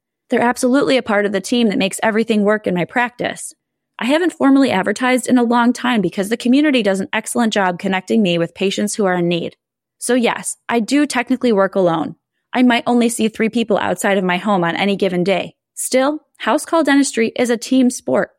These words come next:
You can do a lot on your own, but you can do a lot more as a part of a team. I highly recommend finding the best support for yourself and for your patients as you move through this house call journey.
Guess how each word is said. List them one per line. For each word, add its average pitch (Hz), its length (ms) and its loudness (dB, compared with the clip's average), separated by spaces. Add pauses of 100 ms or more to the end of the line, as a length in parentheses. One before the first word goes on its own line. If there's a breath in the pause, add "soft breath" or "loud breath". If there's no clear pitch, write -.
(240)
You 262 180 2
can 320 320 4
do 277 160 4
a 196 40 4
lot 170 220 2
on 175 160 0
your 160 160 2
own, 151 280 2
but 233 100 2
you 233 80 0
can 285 160 4
do 311 140 4
a 320 40 4
lot 269 280 2
more 233 200 2
as 185 140 0
a 180 40 -2
part 190 200 0
of 180 80 -2
a 175 40 2
team. 180 400 -4 (420)
I 202 80 -4
highly 240 400 0
recommend 220 480 0
finding 190 260 0
the 180 100 0
best 185 300 -2
support 226 320 -2
for - 80 -4
yourself 180 540 -2 (100)
and 247 240 2
for - 80 0
your 262 140 4
patients 175 440 -2
as 196 200 -2
you 208 100 2
move 202 220 2
through 226 140 2
this 208 140 0
house 175 220 -4
call 170 180 -2
journey. 175 440 -6